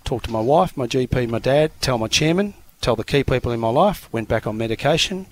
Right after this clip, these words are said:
and got things under control. If I, I don't think I, I don't need to be cured, and I don't need to be fixed because I'm not broken and I don't need curing.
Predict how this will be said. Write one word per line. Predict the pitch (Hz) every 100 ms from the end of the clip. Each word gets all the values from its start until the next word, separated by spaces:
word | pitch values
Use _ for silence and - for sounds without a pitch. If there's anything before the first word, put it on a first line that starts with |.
| -
and | -
got | 107
things | - 120 120
under | 120
control. | 127 113 170 175 -
If | 175 - - - - -
I, | - - - -
I | 170
don't | 208 220
think | 180 185 -
I, | 160 165 -
I | - 170
don't | 208
need | 170 165
to | 135
be | 131
cured, | - 214 254 _ _ - -
and | 139
I | 147
don't | 131
need | 135
to | -
be |
fixed | 113 - 110 -
because | - 117
I'm | 117
not | 151
broken | - 151 175 247 254
and | 143
I | 127
don't | 131 131
need | 123 -
curing. | 143 131 95